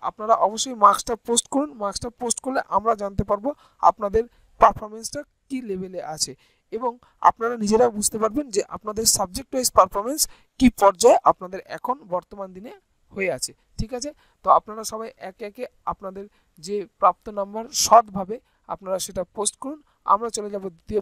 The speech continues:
পর্যায়ে। দ্বিতীয় পর্যায়টি হলো আপনাদের কোশ্চেন আনসার পার্ট, মানে হোম টাস্কের পার্ট। তা আজকে আমি আপনাদের হোম টাস্কের কোশ্চেনটা বলছি, আপনারা একটু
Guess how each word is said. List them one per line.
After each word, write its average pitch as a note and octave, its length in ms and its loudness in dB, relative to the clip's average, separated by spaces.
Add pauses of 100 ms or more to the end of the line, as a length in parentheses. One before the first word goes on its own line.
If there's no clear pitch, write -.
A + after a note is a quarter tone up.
পর্যায়ে। G3+ 340 -2
দ্বিতীয় G#3 220 -10 (100)
পর্যায়টি G3 440 -2
হলো A3 140 4 (380)
আপনাদের F#3 280 -4 (100)
কোশ্চেন G#3+ 320 -2
আনসার G3+ 300 -2
পার্ট, A#3 140 10 (120)
মানে F#3 200 -16
হোম F#3+ 180 -16
টাস্কের G#3 400 -2
পার্ট। - 160 8 (400)
তা F#3+ 60 0 (100)
আজকে G3 240 -8
আমি B3+ 160 -8
আপনাদের A#3 300 -4
হোম F#3+ 160 -6
টাস্কের A3+ 320 0
কোশ্চেনটা A3 440 2
বলছি, G#3 200 -2 (160)
আপনারা F3+ 280 -4
একটু - 100 -18